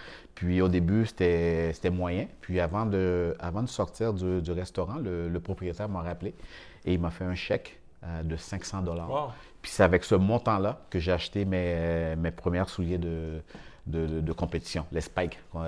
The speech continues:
Speaker 1: qu'on appelle.
Speaker 2: Ok,
Speaker 1: Ça, je
Speaker 2: ok.
Speaker 1: me rappelle comme si c'était,
Speaker 2: Puis, puis,
Speaker 1: c'était hier.
Speaker 2: puis, juste
Speaker 1: Ouais.
Speaker 2: pour, pour, pour me mettre en contexte, à l'époque, parce que t'as pas commencé à être un sprinter, tu faisais
Speaker 1: Non.
Speaker 2: du,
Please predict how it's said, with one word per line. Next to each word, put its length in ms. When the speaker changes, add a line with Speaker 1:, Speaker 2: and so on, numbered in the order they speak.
Speaker 1:
qu'on 120
appelle. 320
Speaker 2:
Ok, 120
Speaker 1:
Ça, 120
je 60
Speaker 2:
ok. 60
Speaker 1:
me 60
rappelle 240
comme 160
si 100
c'était, 260
Speaker 2:
Puis, 80
puis, 80
Speaker 1:
c'était 240
hier. 100
Speaker 2:
puis, 200
juste 180
Speaker 1:
Ouais. 60
Speaker 2:
pour, 220
pour, 300
pour 160
me 160
mettre 240
en 80
contexte, 520
à 80
l'époque, 320
parce 120
que 80
t'as 100
pas 160
commencé 640
à 60
être 140
un 80
sprinter, 520
tu 120
faisais 200
Speaker 1:
Non. 120
Speaker 2:
du, 280